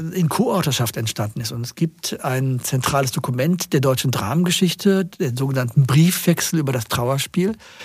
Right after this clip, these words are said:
Das ist tatsächlich ein Briefwechsel, in dem Mendelssohn und Lessing, aber auch Nicolai über Briefe etwas zur Theorie des Dramas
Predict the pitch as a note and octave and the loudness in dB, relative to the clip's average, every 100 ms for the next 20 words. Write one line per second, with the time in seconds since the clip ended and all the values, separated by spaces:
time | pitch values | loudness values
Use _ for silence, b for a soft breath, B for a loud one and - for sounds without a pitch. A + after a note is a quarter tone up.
0 | B C#3+ F3 - D#3 C3 C#3 D#3+ E3+ A#3 | B -4 -4 -2 0 0 4 4 6 6
1 | A#3 A2+ G2 - B2 A2+ B2+ B2+ C3 C#3 | 4 -2 -2 -4 -4 -2 0 0 0 2
2 | F3 E3+ F#3+ F3+ F3 C3+ C3+ - C#3 C3 | 2 2 2 2 2 -2 -2 -4 -4 -2
3 | - G3 C#3 C#3+ C3+ C#3 - b b b | -2 -2 2 2 2 0 -4 b b b
4 | - E3+ E3+ E3 D3+ D3+ D#3+ b b - | 2 4 6 4 6 4 0 b b 2
5 | D#3+ D#3 C3 D3+ D#3+ A3+ - G3 F3 - | 4 4 4 4 4 2 2 0 0 2
6 | F3 - D#3+ - E3 D3 F3 F3 - C3 | 0 0 -2 2 2 4 2 2 0 0
7 | C3+ E3 B2+ A2 | 2 2 0 0